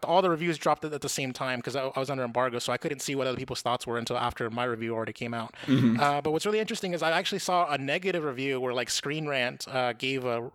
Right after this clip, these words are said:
Speaker 1: like, a really, like, like, bad review on that game, and I'm like, "Well, I don't," I read it all the way through, and I'm like, "Well, I don't disagree with any of these points." Um, you know, I can see why somebody think that it's a bad game because, you know, you're, you can't shoot when you want to, or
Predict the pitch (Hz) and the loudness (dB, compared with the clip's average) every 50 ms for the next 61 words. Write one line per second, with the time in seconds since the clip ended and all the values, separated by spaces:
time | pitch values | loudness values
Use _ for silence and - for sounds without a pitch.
0 | - 127 120 120 - 117 113 113 131 147 151 143 135 131 123 117 110 104 123 _ | -2 -2 -2 0 -2 -2 -4 -2 -2 -2 -2 -2 -2 -2 0 -2 -2 -4 -6 _
1 | - - - - _ _ _ _ _ - 139 123 120 113 123 - _ _ _ - | -20 -20 -20 -20 _ _ _ _ _ -6 -4 -2 -2 -4 -6 -12 _ _ _ 2
2 | 135 131 143 143 143 139 123 135 156 160 151 139 127 131 131 131 127 123 117 - | 4 4 4 4 2 0 0 0 0 0 0 0 0 0 0 0 0 -2 -2 -2
3 | 147 165 170 170 156 139 127 123 123 131 135 127 117 113 - 123 117 117 135 131 | -4 -2 -2 -2 -2 -2 -2 -2 -2 -2 0 -2 -2 -2 -4 -6 -6 0 2 4
4 | 135 139 147 151 151 - 135 135 131 123 139 156 170 160 139 127 - _ - - | 4 4 2 0 0 2 2 2 4 4 2 2 4 2 0 -2 -4 _ -4 2
5 | 139 139 139 131 135 139 139 131 - - 143 160 175 147 135 131 131 131 139 139 | 2 4 4 4 2 0 0 0 -2 -2 -2 0 0 0 0 0 0 0 0 0
6 | 131 123 117 - - - - - - - - 143 151 147 151 - 208 226 214 165 | 0 0 0 -4 -10 -18 -18 -18 -12 -4 0 2 4 4 4 4 4 2 2 2
7 | 202 196 - - 156 135 - 139 160 196 175 143 139 120 - - 139 156 165 151 | 0 0 0 0 -4 -2 0 2 2 2 4 2 0 -2 -4 -4 -4 -4 -2 0
8 | 139 131 110 113 113 110 - - - 160 143 113 110 - - - - - - - | -2 -2 -2 -2 -4 -4 -4 -2 -2 -2 -2 -2 -6 -10 -10 -10 -10 -10 -10 -12
9 | - 135 127 117 113 113 110 110 117 131 131 131 127 123 123 127 135 - 156 139 | -8 -4 -2 -2 0 0 -2 -4 -6 -6 -4 -2 -2 0 0 0 0 -2 -2 -4
10 | - - - 165 170 156 151 139 135 131 131 127 123 120 117 117 - - - - | -2 -2 0 0 2 2 2 2 4 4 4 4 4 2 0 -2 -6 -8 -18 -20
11 | - - _ - - - - 160 143 143 135 156 151 143 127 - - 143 135 - | -20 -20 _ -10 -6 -2 0 0 0 0 0 0 0 0 -2 -4 -4 -6 -6 -4
12 | - - 131 - 117 - - 117 113 - 127 123 123 123 117 110 120 123 127 120 | -2 -2 -2 -2 -2 -2 -4 -4 -2 2 2 2 2 2 0 -2 -2 -2 0 -2
13 | 117 107 107 110 113 113 - - 123 117 113 113 117 117 117 117 113 113 113 113 | -2 -4 -4 -4 -6 -6 -4 -2 -2 -2 -2 -2 -4 -4 -4 -4 -2 -4 -2 -2
14 | 120 117 110 120 117 131 127 - - 139 123 117 - - - 139 135 - 127 123 | -2 -2 -2 -4 -6 -6 -6 -4 -4 -4 -2 -2 -2 0 -2 -2 -4 -4 -4 -4
15 | 113 113 113 117 123 123 117 117 - - 131 127 123 120 117 113 113 110 - | -2 -2 0 0 0 -2 -2 -2 -4 -2 -2 0 -2 -2 -2 -2 -2 -4 -6